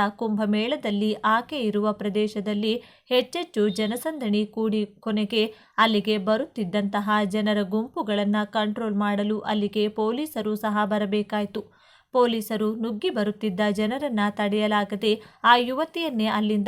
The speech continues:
ಹೋಗು ಎಂದು ಹೇಳುವ ಪರಿಸ್ಥಿತಿ ಎದುರಾಯಿತು. ಆಕೆಯ ಕಾರಣದಿಂದ ಜನಸಂದಣಿ ಹೆಚ್ಚಾಗಿ ಅಲ್ಲಿ ಕಾಲ್ತುಳಿತದಂತಹ ತೊಂದರೆಗಳೇನಾದರೂ ಸಂಭವಿಸಬಹುದೆಂದು ಪೊಲೀಸರು ಭಾವಿಸಿದರು.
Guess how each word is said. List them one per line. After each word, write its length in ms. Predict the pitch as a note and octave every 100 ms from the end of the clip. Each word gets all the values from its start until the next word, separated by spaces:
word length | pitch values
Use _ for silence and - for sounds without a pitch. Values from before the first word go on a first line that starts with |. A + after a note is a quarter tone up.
| G#3+
ಹೋಗು 400 | G#3+ A3 B3 C#4
ಎಂದು 280 | G#3+ G3+ G#3+
ಹೇಳುವ 400 | G#3 G#3 G#3 G#3
ಪರಿಸ್ಥಿತಿ 600 | G3+ A3 C4+ - G#3+ A3
ಎದುರಾಯಿತು. 720 | G#3+ G3+ G#3+ G#3 G#3+ - - - - - F#3+
ಆಕೆಯ 420 | G3+ G#3 G#3 G3+
ಕಾರಣದಿಂದ 720 | G3+ G#3+ A3 C#4+ C4 G3+ G3+ G#3 G#3
ಜನಸಂದಣಿ 680 | G#3+ G#3 A#3 D4 B3+ G#3 G#3+
ಹೆಚ್ಚಾಗಿ 680 | G#3 G#3 G#3 G3+ G#3+ G#3+ - - -
ಅಲ್ಲಿ 280 | A#3 A#3 A3
ಕಾಲ್ತುಳಿತದಂತಹ 1040 | B3+ A#3+ C#4 F#4 F4+ G#3+ G3 G3+ G#3+ G#3+ G#3+
ತೊಂದರೆಗಳೇನಾದರೂ 1160 | G#3 A3 A3 C4 A3 G#3 G#3 G#3 G#3 G3+ G#3 G#3
ಸಂಭವಿಸಬಹುದೆಂದು 1160 | G#3 G#3+ A#3 B3+ G3+ G#3 G3+ G#3 G3+ G#3 G3+ G#3
ಪೊಲೀಸರು 720 | - A3+ A#3+ D#4 - G#3 G#3
ಭಾವಿಸಿದರು. 920 | G#3 G#3 G3+ G3+ G3 G#3 G3 - -